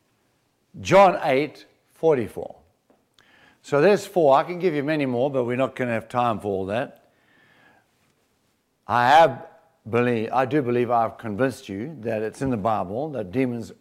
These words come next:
are the god of the unsaved person. All right, Satan is the god and lord of the unsaved and the father. But we are not in the,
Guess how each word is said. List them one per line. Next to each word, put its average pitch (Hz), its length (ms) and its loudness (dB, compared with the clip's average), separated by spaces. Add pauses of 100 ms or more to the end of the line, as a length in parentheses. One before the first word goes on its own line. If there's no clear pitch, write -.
(120)
are 110 400 -2 (220)
the 110 120 -6
god 117 520 0 (380)
of 104 160 -2
the 107 120 -4
unsaved 104 680 -8
person. - 340 -12 (1900)
All 107 140 -2
right, 135 180 2
Satan - 340 -6
is - 220 -20
the 98 80 -12
god 123 500 2
and 117 180 -6
lord 120 360 4 (560)
of 110 160 -2
the 110 60 -4
unsaved 107 520 -6 (480)
and 110 160 -6
the 113 60 -4
father. 120 440 0 (1600)
But 123 160 2
we 160 120 4
are 160 160 8
not 165 280 6
in 139 140 2
the, 131 120 -2